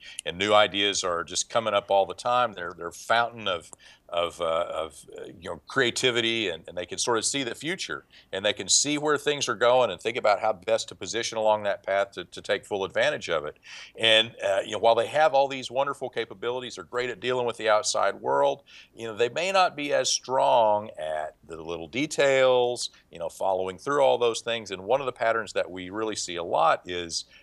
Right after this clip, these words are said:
the, the biggest threat to their great idea that they have is this next new idea that's coming along,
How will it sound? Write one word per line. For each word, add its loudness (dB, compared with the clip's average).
the, -4
the -4
biggest -2
threat 2
to -10
their -2
great 0
idea 0
that -6
they -4
have -4
is -12
this -6
next -2
new -4
idea 2
that's -6
coming -4
along, 0